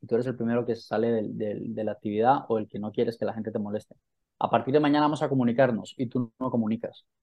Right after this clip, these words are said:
Es decir, cada cosa que como líderes nosotros queramos de nuestro equipo,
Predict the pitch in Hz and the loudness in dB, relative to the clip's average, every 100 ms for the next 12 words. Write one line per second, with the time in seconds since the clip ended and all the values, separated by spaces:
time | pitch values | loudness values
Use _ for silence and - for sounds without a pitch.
0 | - 135 139 - _ _ 151 185 202 185 | -2 4 4 2 _ _ 6 6 6 2
1 | 175 143 131 - - 127 127 160 151 123 | 0 0 0 0 -2 2 2 2 2 2
2 | 117 120 120 151 131 123 156 117 - - | 0 -2 -4 -2 0 2 0 -2 -8 -16
3 | _ _ - 117 117 113 - 135 147 160 | _ _ -2 -2 -2 -2 -2 0 0 -2